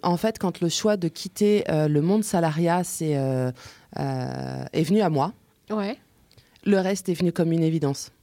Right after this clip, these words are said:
Speaker 2: D'accord, ok.
Speaker 1: Et tout a été très fluide par rapport
Speaker 2: Mhm.
Speaker 1: au positionnement que, que je voulais. Euh, après, il y a eu quelques, quelques ajustements,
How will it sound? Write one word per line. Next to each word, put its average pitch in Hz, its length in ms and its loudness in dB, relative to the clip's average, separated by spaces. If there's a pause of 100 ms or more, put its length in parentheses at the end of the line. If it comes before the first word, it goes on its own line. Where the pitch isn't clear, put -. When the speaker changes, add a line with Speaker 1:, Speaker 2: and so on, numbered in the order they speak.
(120)
Speaker 2:
D'accord, 233 380 -2
ok. 202 80 -2
Speaker 1:
Et 220 100 2
tout 202 200 0
a 185 60 6
été 165 300 0
très - 300 -2
fluide 185 480 0 (180)
par 156 140 -2
rapport 151 300 0
Speaker 2:
Mhm. 170 40 0
Speaker 1:
au 165 60 0
positionnement 170 720 0
que, 143 400 -2
que 156 160 0
je 151 100 -2
voulais. 151 300 -2 (560)
Euh, 139 760 0
après, 160 360 -4
il 156 60 -4
y - 20 0
a 147 60 2
eu 156 80 -2
quelques, 151 580 -2
quelques 147 400 0
ajustements, 147 680 2